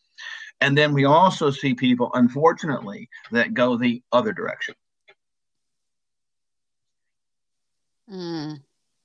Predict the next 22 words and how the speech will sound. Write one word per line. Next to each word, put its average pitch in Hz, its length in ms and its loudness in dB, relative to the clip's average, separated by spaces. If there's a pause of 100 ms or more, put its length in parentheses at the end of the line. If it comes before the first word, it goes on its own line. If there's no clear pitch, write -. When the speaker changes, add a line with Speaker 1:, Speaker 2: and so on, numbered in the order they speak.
Speaker 2:
yeah, 165 380 -6 (440)
I've 180 180 -2
seen 185 320 -4
both. 147 500 -4 (420)
I've 175 140 -6
seen 170 300 -6
both. 156 420 -4 (120)
And, 156 500 -6 (520)
um, 165 600 -4
I 170 80 -4
had 175 240 -4
a 175 80 -2
doctor 170 400 -6
tell 170 280 -4
me 165 200 -6
in 156 220 -8
March, 160 500 -6
he 165 220 -10
did 160 420 -6 (100)
a 156 540 -6 (500)
large, 175 640 -4 (120)
uh, 165 400 -12